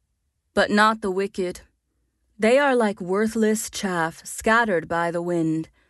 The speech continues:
They will be condemned at the time of judgment. Sinners will have no place among the godly,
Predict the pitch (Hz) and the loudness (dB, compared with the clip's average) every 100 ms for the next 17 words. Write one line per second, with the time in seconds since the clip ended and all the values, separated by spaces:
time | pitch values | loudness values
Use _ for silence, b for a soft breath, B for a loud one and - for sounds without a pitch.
0 | _ _ _ - 185 190 185 220 220 214 | _ _ _ -4 0 2 2 0 0 0
1 | 202 208 226 247 190 180 180 202 202 196 | 2 2 2 2 0 -4 -6 -4 -2 -2
2 | 180 202 214 208 170 165 - _ _ _ | -2 -2 -2 -2 -4 -4 -8 _ _ _
3 | _ _ _ _ - - 311 320 233 220 | _ _ _ _ -6 2 4 4 2 0
4 | 226 202 214 208 233 262 262 254 190 180 | 0 0 2 2 0 0 0 0 0 -2
5 | 170 160 160 156 156 147 143 151 160 | 0 0 0 0 0 0 -2 -6 -8